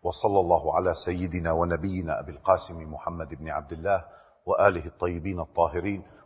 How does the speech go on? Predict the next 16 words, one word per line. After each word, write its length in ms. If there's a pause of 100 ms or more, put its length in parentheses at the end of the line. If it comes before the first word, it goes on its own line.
(100)
وأصحابه 560
الأخيار 480
المنتجبين 1000 (280)
ومن 320
تبعهم 500
بإحسان 680 (400)
إلى 200
قيام 420
يوم 260
الدين. 360 (320)
أيها 260
الإخوة 400
المشاهدون، 760 (340)
السلام 440
عليكم 580 (240)
ورحمة 380